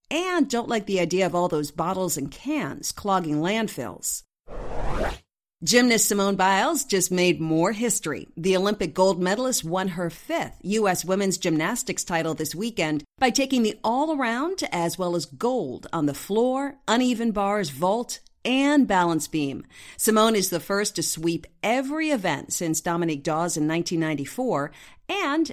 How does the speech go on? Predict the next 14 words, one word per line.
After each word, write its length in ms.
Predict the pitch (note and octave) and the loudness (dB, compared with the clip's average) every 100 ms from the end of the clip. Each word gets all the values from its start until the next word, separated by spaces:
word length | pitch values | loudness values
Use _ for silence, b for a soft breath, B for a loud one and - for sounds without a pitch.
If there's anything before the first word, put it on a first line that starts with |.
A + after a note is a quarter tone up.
| - | -2
at 140 | E3+ | 0
age 260 | E3+ D#3 - | 0 0 -4
twenty-one, 720 | - E3+ D#3 D#3+ C#4 D4 D4+ B B - | -4 -2 -2 0 0 2 2 B B -4
the 100 | F3 | -4
first 500 | - A3 G3+ - - - | -2 -4 -2 -4 -8 -4
non-teen 1040 | E3 G#3 C#4+ E4 D4 - F3+ C#3+ D3 G#3+ | -2 0 0 0 0 0 0 0 0 -4
to 160 | - E3+ | -4 -2
win 380 | D3+ F#3+ G3 G3+ | 2 2 4 2
the 80 | E3+ | 0
national 520 | E3 F3 E3+ F3+ D#3 | 0 0 -2 -2 0
all-around 640 | F3 E3+ E3 G#3 F#3+ G3 | 0 0 0 0 0 -2
since 440 | - F3 F#3 - - | -2 -4 -4 -6 -4
nineteen 520 | D3 D3 D3 E3 D3+ | -2 -2 -2 -2 0
seventy-one. 760 | D3+ C#4+ D4+ A3 D3 C#3+ C#3+ | -2 -2 -2 -2 -2 -4 -6